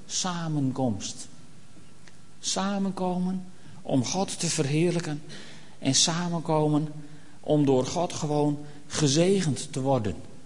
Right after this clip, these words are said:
En eigenlijk, als je heel letterlijk naar de tekst zou gaan van één Korinthe veertien vers zesentwintig,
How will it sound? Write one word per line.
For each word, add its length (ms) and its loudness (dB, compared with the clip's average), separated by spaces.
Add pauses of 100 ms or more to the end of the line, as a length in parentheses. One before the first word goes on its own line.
(840)
En 140 -2
eigenlijk, 580 0
als 240 -8
je 80 -4
heel 180 2
letterlijk 460 2
naar 140 2
de 140 -6
tekst 300 -2
zou 120 -2
gaan 300 2
van 140 2
één 140 4
Korinthe 340 4
veertien 320 0
vers 140 -2
zesentwintig, 680 0